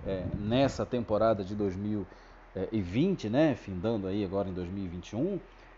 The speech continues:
é que como o São Paulo, digamos assim, era capaz, né, e foi capaz de fazer jogos como, por exemplo, é, contra o Botafogo, né, teve um nível muito ruim de atuação, e logo após parece que o time é outro, né,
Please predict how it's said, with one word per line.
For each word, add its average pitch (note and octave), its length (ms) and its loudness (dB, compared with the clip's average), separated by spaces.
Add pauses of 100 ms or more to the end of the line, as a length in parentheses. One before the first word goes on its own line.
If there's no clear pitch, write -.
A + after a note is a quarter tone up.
(260)
é D#3+ 160 2
que F3 300 -4 (160)
como A3+ 260 6
o - 20 0
São D3 280 0
Paulo, D#3 680 6
digamos B2 320 2
assim, D#3+ 320 -2
era D3 160 8
capaz, C3+ 680 4
né, C3+ 220 2
e G2+ 140 -4
foi D#3+ 200 2
capaz C#3 640 0 (520)
de C3 80 -4
fazer C#3 340 8
jogos C#3+ 300 8
como, B2 180 0
por A#2+ 180 6
exemplo, A#2 540 4 (400)
é, G2+ 300 0 (260)
contra A#2 260 0
o A#2 200 2
Botafogo, A#2 760 2
né, B2 160 -2
teve G#2 200 -4
um G#2 60 -6
nível A2 360 -4 (140)
muito C3 560 0
ruim A#2 240 -2
de G#2+ 80 -2
atuação, A2+ 680 -4 (480)
e F3 100 2
logo E3 240 8
após C#3+ 300 6
parece C3+ 340 0
que A2+ 80 -4
o G2 40 -4
time G2+ 500 0
é A2 100 4
outro, A2+ 460 4
né, B2+ 220 0